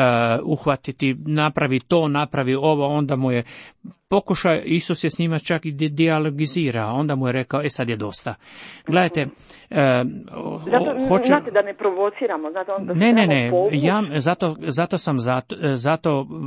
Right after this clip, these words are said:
Speaker 1: i našima savjetujem, dečkima koji se mole,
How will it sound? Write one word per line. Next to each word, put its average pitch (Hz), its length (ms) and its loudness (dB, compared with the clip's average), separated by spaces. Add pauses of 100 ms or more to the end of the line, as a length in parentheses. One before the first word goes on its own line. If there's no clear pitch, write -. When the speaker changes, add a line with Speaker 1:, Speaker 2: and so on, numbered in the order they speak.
(580)
Speaker 1:
i 151 200 0
našima 143 520 0
savjetujem, 143 840 -2
dečkima 147 480 -2 (400)
koji 147 160 2
se 127 200 -2
mole, 139 300 2